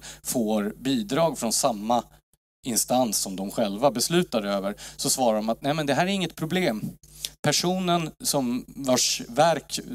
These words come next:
avhandlas i gruppen får gå ut ur rummet så länge. Då så. Men Mattias Alkberg är ännu driftigare än så.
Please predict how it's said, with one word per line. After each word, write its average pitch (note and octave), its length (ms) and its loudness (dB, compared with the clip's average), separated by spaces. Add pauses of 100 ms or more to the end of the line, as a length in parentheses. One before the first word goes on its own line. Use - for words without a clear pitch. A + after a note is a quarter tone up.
(320)
avhandlas B2+ 600 2
i C3 60 -6
gruppen B2 380 -2 (280)
får B2 100 0
gå A#2+ 140 4
ut C#3+ 260 0
ur A#2+ 80 0
rummet A#2 380 -2
så - 120 -6
länge. G2 220 -10 (2750)
Då F#3+ 300 6
så. - 280 -2 (2750)
Men F#3 160 4
Mattias F#3 320 6
Alkberg G#3 480 6
är G3 120 6
ännu F#3 160 4
driftigare C3 500 2
än C3 120 2
så. D#3+ 300 4